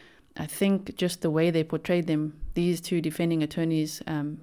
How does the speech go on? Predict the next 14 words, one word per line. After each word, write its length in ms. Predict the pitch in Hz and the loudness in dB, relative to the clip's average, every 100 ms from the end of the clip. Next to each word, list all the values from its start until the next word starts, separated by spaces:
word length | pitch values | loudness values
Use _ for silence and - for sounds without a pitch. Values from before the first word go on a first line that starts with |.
| - | -2
in 120 | 175 | -2
this 100 | 160 | 0
documentary 560 | 165 160 160 165 165 170 | -4 -2 0 0 0 -4
was 160 | 160 | -4
maybe 560 | 156 147 151 165 180 202 | -4 0 2 2 4 4
not 180 | 202 208 | 4 2
in 120 | 214 | 0
the 80 | 202 | 2
best 300 | 190 202 - | 0 0 -2
light. 360 | 196 214 - - - - - | 0 -2 -6 -20 -20 -20 -8
Now, 180 | - 147 | -2 4
I 40 | 196 | 6
wasn't 320 | 233 220 190 | 6 4 2
there. 240 | 180 185 | 2 0